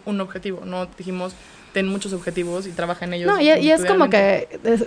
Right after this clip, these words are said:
Speaker 2: como to-do list, ¿no? Check, el que sigue, o sea, ¿no?
Speaker 1: Exacto.
Speaker 2: Lo, lo bueno es que en la vida, o sea, no paras, sigues teniendo objetivos,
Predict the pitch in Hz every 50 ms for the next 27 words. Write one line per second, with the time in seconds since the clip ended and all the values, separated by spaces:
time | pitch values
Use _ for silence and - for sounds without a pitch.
0 | - - - 220 214 214 202 - 240 220 247 277 285 262 214 175 175 - 196 190
1 | 190 226 - - 269 277 320 - - - - 196 190 190 196 185 - - 262 247
2 | 233 214 220 214 - - 196 208 185 180 190 208 240 269 - - - - - -
3 | - 190 208 196 190 180 214 214 214 220 - - - 202 185 185 180 180 190 190
4 | - - 185 202 185 185 202 208 202 226 214 214 196 190 - 320 339 - - -
5 | - - - - - - - - - 226 208 226 226 226 226 214 208 196 202 196
6 | 202 196 202 - 220 196 - 240 220 202 185 180 - - -